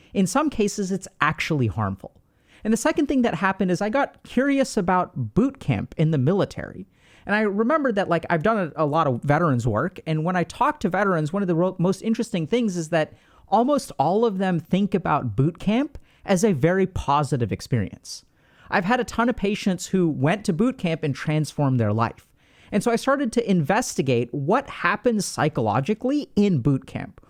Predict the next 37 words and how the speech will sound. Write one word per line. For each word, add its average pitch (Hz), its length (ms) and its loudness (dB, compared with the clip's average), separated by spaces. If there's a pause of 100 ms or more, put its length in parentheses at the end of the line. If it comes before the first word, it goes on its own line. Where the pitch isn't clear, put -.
(260)
What 247 200 2
happens 220 440 0
that 180 160 0
makes 180 260 0
people 180 360 -2
confident 170 800 0
and 135 120 2
resilient? 120 480 0 (400)
And - 80 0
I 247 140 2
actually 269 240 0
discovered 202 480 2
a - 60 4
couple 208 420 0
of 131 160 0
really 190 280 2
interesting 147 520 -2
things, 127 400 0
and 165 160 0
we're 180 80 2
gonna 196 220 2
teach 254 400 -2
you 196 100 0
how 175 300 0
to 196 200 0
implement 135 720 0
the 185 360 2
most 220 400 2
important 165 580 0
aspect 160 640 -2
of 139 180 0
boot 175 220 2
camp 156 240 -4
psychology 139 800 0
in 139 180 2
today's 107 340 0
video. 60 300 -10